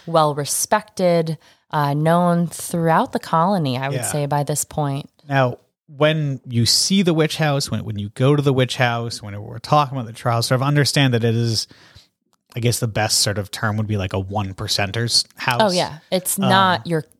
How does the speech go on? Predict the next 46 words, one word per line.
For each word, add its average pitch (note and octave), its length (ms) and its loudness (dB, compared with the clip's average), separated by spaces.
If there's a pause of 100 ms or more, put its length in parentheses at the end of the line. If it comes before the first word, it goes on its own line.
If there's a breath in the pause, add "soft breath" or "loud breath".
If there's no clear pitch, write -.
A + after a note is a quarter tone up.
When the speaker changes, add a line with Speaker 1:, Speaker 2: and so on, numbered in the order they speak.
(160)
Speaker 1:
average D#3 520 -2
commoner's C#3 1000 -2
Speaker 2:
Yeah. A2 340 2
Speaker 1:
space - 180 -8
whatsoever. D3+ 680 -4
Speaker 2:
Not, B2+ 320 0
not A#2+ 520 2
at A2+ 120 -2
all. G2 360 -2
If - 220 -10
you, A#2 480 2
uh, A2+ 120 -2
there A#2+ 180 2
are, C3+ 220 2 (500)
uh, G#2+ 240 -4 (120)
place C#3+ 260 2
in C#3 60 2
the B2+ 60 4
city, C#3 380 2
I'd C#3 120 0
say G3+ 120 0
the F3+ 100 2
Gedney B2 360 -6
House, E3+ 320 -8 (100)
it's A2+ 140 -12
sort A#2 180 2
of G2 160 -6
one A2+ 280 0
or G#2+ 60 0
two A2+ 200 0
rooms, A#2 320 2
very F#3 160 2
Speaker 1:
Yeah. E3+ 60 4
Speaker 2:
small. B2 460 -2 (320 loud breath)
Maybe D3+ 300 4
the C#3 100 0
Pickman D3 380 2
House, C#3 360 2
sort C3 160 -2
of B2 100 0
that A2+ 220 -4 (260)
much B2+ 260 -4
sort C3 200 2
of A2 80 -2
smaller B2 480 0
structure. B2 600 0